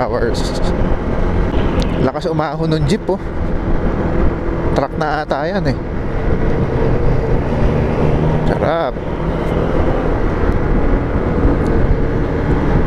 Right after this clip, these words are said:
Ayun, guys, siguro dito ko muna tatapusin to, part one. Ah, ito yung Our Lady.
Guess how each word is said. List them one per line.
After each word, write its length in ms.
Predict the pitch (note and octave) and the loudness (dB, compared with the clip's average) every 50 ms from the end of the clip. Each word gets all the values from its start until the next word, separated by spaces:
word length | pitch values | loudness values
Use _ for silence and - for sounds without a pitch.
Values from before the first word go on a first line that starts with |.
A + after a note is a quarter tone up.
| - - - - - - - - - - | 2 2 2 2 2 2 2 2 2 2
Ayun, 160 | D#3+ F#3 F#3 | 0 0 0
guys, 240 | F3+ F3+ F#3 F3 D#3+ | 0 0 0 0 -2
siguro 560 | - F3 E3 E3+ F#3 F3+ G3 G3 G3+ F#3 F3+ | -2 0 2 2 2 2 2 0 0 0 0
dito 240 | E3 D#3 E3+ D#3+ F#3 | 2 0 0 0 0
ko 160 | D#3 E3+ E3+ | -2 0 0
muna 240 | F3 F3 E3+ E3+ E3 | 0 0 0 0 0
tatapusin 720 | E3 D#3+ D#3+ - D3+ C#3+ F3 E3 D#3+ - F3+ E3 D3+ D#3 | -2 -2 -2 -2 -2 0 0 0 0 0 0 -2 0 0
to, 160 | - E3+ D#3+ - - | -2 -2 -2 -2 -2
part 180 | D#3 C#3+ D3 - - | -4 -4 -4 -4 -2
one. 420 | C3+ C#3+ C#3+ D3 D#3+ D#3+ E3+ F3 E3 - - - - - - - - - - - - - - - - - | -2 -2 -2 -4 -4 -4 -4 -4 -4 -4 -4 -6 -4 -4 -2 -2 0 0 0 0 0 2 2 2 2 2
Ah, 240 | C3+ C3+ E3 E3+ | 2 0 0 0
ito 160 | F3 F#3 - F#3+ | 0 0 0 0
yung 140 | F#3+ - | 0 0
Our 120 | F3+ G3 F3+ | 0 0 0
Lady. 540 | F3+ F#3 F3+ E3+ E3+ D3 E3+ F#3 F#3+ - | 2 2 2 2 2 2 2 0 0 -2